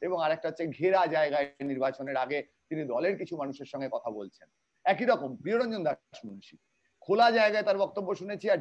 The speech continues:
যাদবপুরের একটা বিতর্ক সভায় ওই রকম, আহ,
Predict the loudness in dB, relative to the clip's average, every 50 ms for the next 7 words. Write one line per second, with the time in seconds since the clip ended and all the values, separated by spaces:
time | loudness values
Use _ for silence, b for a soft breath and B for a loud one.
0 | 0 -2 0 0 0 -2 -4 -4 -4 -2 0 0 -2 -2 -4 -4 -4 -2 -2 -2
1 | -2 -2 -4 -6 -4 -4 -2 0 0 0 0 -2 _ _ _ _ -2 0 0 0
2 | 0 -2 -4 -8 -8 -10 _ _ _ -4 0 0 2 0 0